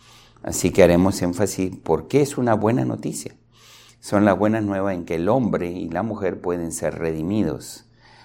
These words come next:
Así que el evangelio tiene su realización en la persona y la obra de nuestro Señor Jesucristo. En cuanto a su persona, trata de su venida aquí a la tierra. O sea, los cuatro evangelios nos narran a nosotros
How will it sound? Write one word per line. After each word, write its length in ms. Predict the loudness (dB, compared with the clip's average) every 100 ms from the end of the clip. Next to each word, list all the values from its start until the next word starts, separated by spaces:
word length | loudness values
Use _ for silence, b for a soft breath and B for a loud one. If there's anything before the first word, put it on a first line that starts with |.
| b
Así 260 | -8 -4 2
que 240 | 4 6
el 100 | 4
evangelio 560 | 2 0 0 0 2 2
tiene 240 | 0 -2
su 240 | -2 0 2
realización 960 | 2 2 0 -2 -2 -4 -4 -6 -10 b b b b _
en 220 | -4 -2 0
la 140 | 0
persona 520 | -2 -4 -4 -2 0
y 60 | 2
la 160 | 4
obra 540 | 6 4 2 -4 -8 -12 b b -12
de 160 | -6
nuestro 360 | -4 -4 -6 -6
Señor 340 | -4 -4 -4
Jesucristo. 720 | -6 -6 -6 -6 -6 -8 -16 -18 _ b b b -2
En 160 | 0
cuanto 580 | 10 10 10 6 6 6
a 140 | 6 2
su 180 | -4
persona, 600 | -4 -4 -2 -2 -2 -4 -2
trata 340 | -2 0 0
de 120 | -2
su 160 | -4 -6
venida 360 | -4 -4 -4
aquí 260 | -6 -6 -6
a 60 | -6
la 160 | -8
tierra. 440 | -4 -4 -4 -8 _ _ b b b b
O 100 | _
sea, 180 | -2 0
los 200 | 0 0
cuatro 340 | 4 4 4
evangelios 540 | 0 -2 -4 -4 -4 -6
nos 220 | -12 -8
narran 380 | -2 0 -2 -6
a 80 | -10
nosotros 600 | -12 -10 -10 -10 -14